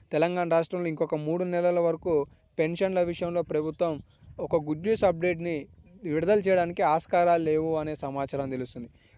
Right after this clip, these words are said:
ప్రభుత్వం గుడ్ న్యూస్, దివ్యాంగుల మిత్రులకు సంబంధించి ఈ నెల పదకొండో తారీఖు నుండి మొదలవుతే ఇరవయో తారీఖు వరకు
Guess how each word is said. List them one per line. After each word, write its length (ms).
ప్రభుత్వం 520
గుడ్ 100
న్యూస్, 240
దివ్యాంగుల 480
మిత్రులకు 400
సంబంధించి 540
ఈ 80
నెల 320
పదకొండో 400
తారీఖు 300
నుండి 140
మొదలవుతే 500
ఇరవయో 360
తారీఖు 400
వరకు 380